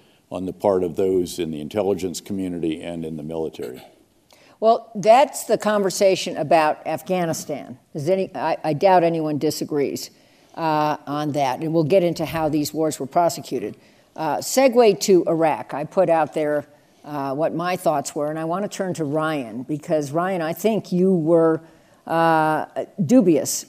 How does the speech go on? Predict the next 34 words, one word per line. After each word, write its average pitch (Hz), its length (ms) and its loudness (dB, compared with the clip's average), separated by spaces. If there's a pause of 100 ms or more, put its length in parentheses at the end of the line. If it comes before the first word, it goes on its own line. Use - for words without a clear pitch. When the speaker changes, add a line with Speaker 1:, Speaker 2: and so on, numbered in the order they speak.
(100)
Speaker 2:
about 151 420 2
our 151 140 0
going 160 300 -2
into 151 240 -2
Iraq. 147 360 0
And 170 100 -6
I 214 120 -2
remember 190 580 2
in 151 240 -4
Congress, 170 680 -2 (420)
Bob 202 320 4
Graham, 156 480 0
uh, 156 160 -4
Senator 214 340 0
Bob 190 280 4
Graham 180 240 -2
from 160 360 -4
Florida, 196 520 2 (320)
who 185 160 0
chair-, 208 340 2
then 202 280 4
chaired 190 320 0
the 156 80 -2
Senate 202 520 0 (340)
Intelligence 180 640 0
Committee, 151 340 -2
said, 139 460 -2
"Big 214 200 6
mistake, 175 560 0
we 147 80 -4
shouldn't 185 320 0
go 180 180 6
into 170 320 -2
Iraq." 160 440 2